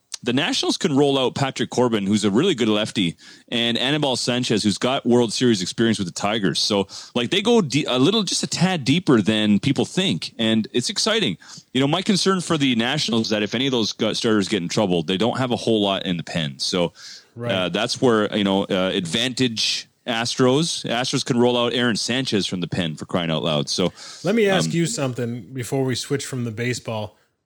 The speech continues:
Speaker 2: What's your feeling on, like, baseball playoffs? I know you like baseball playoffs. So do I.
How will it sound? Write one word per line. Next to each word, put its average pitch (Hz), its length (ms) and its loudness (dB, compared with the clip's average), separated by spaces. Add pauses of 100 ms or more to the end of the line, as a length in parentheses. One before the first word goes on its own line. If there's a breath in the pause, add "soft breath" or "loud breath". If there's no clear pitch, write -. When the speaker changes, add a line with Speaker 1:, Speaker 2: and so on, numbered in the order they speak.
Speaker 2:
What's 247 340 -2
your 302 80 2
feeling 143 800 0
on, 131 680 -4 (220)
like, 131 220 -4
baseball 226 360 0
playoffs? 139 540 -2
I 123 120 -8
know 123 160 -2
you 127 120 -2
like 120 200 -4
baseball 117 300 -8
playoffs. 120 340 -4
So - 180 -2
do 127 140 0
I. 117 260 0